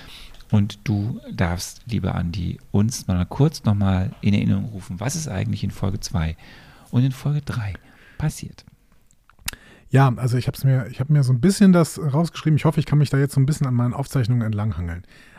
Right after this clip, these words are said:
Speaker 2: Also, ähm, wir starten mit einem Rückblick, der uns vielleicht in Folge eins schon, äh, ganz gut geholfen hätte. Aber, ähm, wir wollen ja jetzt nicht nachtragend sein.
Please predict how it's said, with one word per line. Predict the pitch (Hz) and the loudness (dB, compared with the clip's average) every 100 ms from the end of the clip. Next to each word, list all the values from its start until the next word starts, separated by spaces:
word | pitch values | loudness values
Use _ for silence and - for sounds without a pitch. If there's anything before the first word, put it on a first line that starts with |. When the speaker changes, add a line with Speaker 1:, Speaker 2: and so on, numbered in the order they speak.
| - | -4
Speaker 2:
Also, | 120 123 98 - - - - | 0 0 -2 -8 -20 -20 -6
ähm, | - 143 139 127 | 4 6 6 6
wir | 139 | 4
starten | - - 143 190 185 196 160 | 2 0 2 4 6 6 6
mit | 139 156 - | 4 4 2
einem | 135 143 131 | 4 6 6
Rückblick, | 143 - 143 151 - | 4 2 4 2 4
der | - 190 185 | 6 6 8
uns | 196 - | 4 4
vielleicht | - 147 143 - - - | 0 2 2 0 0 4
in | 160 139 123 127 - - | 4 2 -6 -8 -16 -20
Folge | - - 127 107 - | -12 -4 -2 -4 -2
eins | 120 139 - - | 0 0 -2 -2
schon, | 131 123 127 | 0 2 0
äh, | 135 117 113 113 - _ _ _ _ - | 0 0 2 0 -4 _ _ _ _ 0
ganz | 113 113 - - | 2 2 -2 2
gut | 135 135 - _ | 4 4 0 _
geholfen | - 104 151 208 170 | -2 2 2 6 6
hätte. | 170 190 - - - - | 8 4 0 -6 -20 -2
Aber, | 135 151 160 151 | 4 8 8 6
ähm, | 143 135 131 131 | 6 8 8 6
wir | 123 113 | 4 2
wollen | 127 135 | 4 4
ja | 123 | 2
jetzt | 120 120 | 0 -2
nicht | - | 0
nachtragend | 139 - 139 135 123 | 0 0 0 0 0
sein. | 123 127 | 0 0